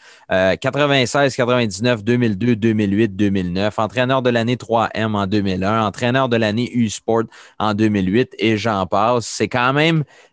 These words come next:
décoratif. J'ai l'impression que j'aurais une réponse qui dit, «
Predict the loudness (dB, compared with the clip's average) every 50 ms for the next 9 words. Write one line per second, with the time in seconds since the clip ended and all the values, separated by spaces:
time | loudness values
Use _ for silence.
0 | _ _ -4 0 0 0 2 2 0 0 2 0 0 0 -2 0 2 2 2 4
1 | 2 2 2 2 2 2 0 2 2 2 2 2 2 2 2 2 2 2 2 2
2 | 2 2 2 2 2 4 2 4 4 2 2 2 2 2 2 2 2 2 0 0
3 | -2 -2 0 2 0 0 0